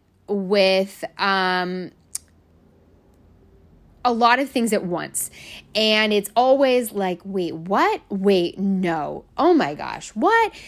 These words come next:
So in the past three weeks, let's just take the last three weeks, and, and I won't bore you with the, the crazy life, although I will say there was a period of, like,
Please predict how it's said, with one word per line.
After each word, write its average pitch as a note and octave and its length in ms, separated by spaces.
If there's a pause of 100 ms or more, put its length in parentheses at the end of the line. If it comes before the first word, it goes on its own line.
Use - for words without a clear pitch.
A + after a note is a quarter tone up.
(140)
So C4 300
in C4 160
the C4 60
past C#4 320
three B3+ 120
weeks, E3+ 260
let's B3+ 180
just C#4 200
take G#3+ 200
the G#3 80
last F#3+ 300
three F3+ 100
weeks, E3 300
and, G#3 320
and A3 140
I A#3 140
won't A3+ 380
bore G3+ 360
you F#3+ 240
with F#3 240
the, F#3+ 260
the F#3+ 400 (720)
crazy A3+ 540
life, F#3+ 560
although G#3 240
I G3+ 100
will G#3+ 260
say F#3 520 (400)
there G#3+ 140
was G#3 160
a G#3 40
period G#3 460
of, F#3 200
like, F3+ 260